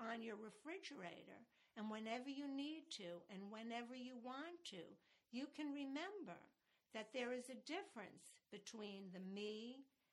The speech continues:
and the not me. And the good news is that everything in that side of that line is you, and you have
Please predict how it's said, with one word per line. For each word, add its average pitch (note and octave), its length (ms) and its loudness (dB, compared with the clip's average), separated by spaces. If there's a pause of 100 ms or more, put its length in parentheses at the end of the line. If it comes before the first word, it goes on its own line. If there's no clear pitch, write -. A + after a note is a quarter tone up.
(200)
and G#3+ 320 4 (100)
the A#3 100 2
not B3+ 520 4
me. E3+ 400 -4 (680)
And B3 460 4 (640)
the B3+ 180 6
good G4+ 220 6 (100)
news F3 560 -2 (100)
is F3+ 460 -4 (640)
that G#3+ 340 4 (540)
everything D#4+ 500 2
in C4+ 140 2
that C#4+ 260 2 (400)
side D#4 560 0
of F#3+ 140 -2
that F#3+ 340 -4
line A3 640 -4 (760)
is A3 260 -2
you, B3 360 0 (640)
and G#3 200 0
you A3+ 140 -2
have A3 240 -2